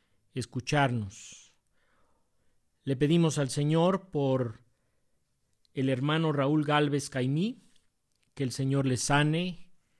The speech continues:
le fortalezca. Por el señor Antonio Díaz Barriga en el hospital,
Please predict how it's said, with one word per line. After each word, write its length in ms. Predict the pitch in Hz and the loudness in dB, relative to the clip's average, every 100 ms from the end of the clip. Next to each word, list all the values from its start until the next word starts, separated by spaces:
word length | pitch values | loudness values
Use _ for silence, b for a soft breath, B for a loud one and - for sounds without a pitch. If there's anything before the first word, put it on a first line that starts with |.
| _ _ _ | _ _ _
le 140 | 135 | -8
fortalezca. 880 | 123 127 110 117 110 107 - 104 85 - - _ _ _ _ _ _ _ _ _ _ _ _ _ - | -6 -6 -6 -4 -4 -4 -8 -10 -12 -16 -20 _ _ _ _ _ _ _ _ _ _ _ _ _ -2
Por 140 | 143 | 0
el 80 | 139 | 0
señor 320 | 147 156 160 | 0 2 2
Antonio 640 | 147 - _ 160 170 170 160 | 2 -2 _ 2 4 2 2
Díaz 320 | 151 151 123 | 2 0 0
Barriga 400 | 127 143 160 160 | -2 0 0 0
en 80 | 135 | 0
el 80 | |
hospital, 600 | 117 - - - 180 226 | -2 -4 -6 -2 -2 -2